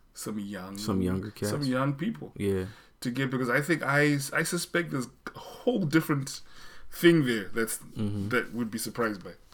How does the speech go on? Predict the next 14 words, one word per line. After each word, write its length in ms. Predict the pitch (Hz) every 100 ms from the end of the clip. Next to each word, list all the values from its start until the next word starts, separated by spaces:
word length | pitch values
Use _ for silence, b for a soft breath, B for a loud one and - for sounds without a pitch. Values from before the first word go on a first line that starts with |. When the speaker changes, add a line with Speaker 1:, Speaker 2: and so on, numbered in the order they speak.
| - B B B
Speaker 2:
But 80 | 151
I 40 | 165
think 200 | 311 285
it's, 140 | 233 B B B B B
yeah, 200 | 190 196
it's, 180 | 101 -
it's 300 | - - 147
cultural. 360 | - 113 107 113
'Cause 180 | 139 160
you, 140 | 196 -
you 100 | 175
think 260 | - 185
about, 320 | 147 139 131
uh, 360 | 123 117 107 104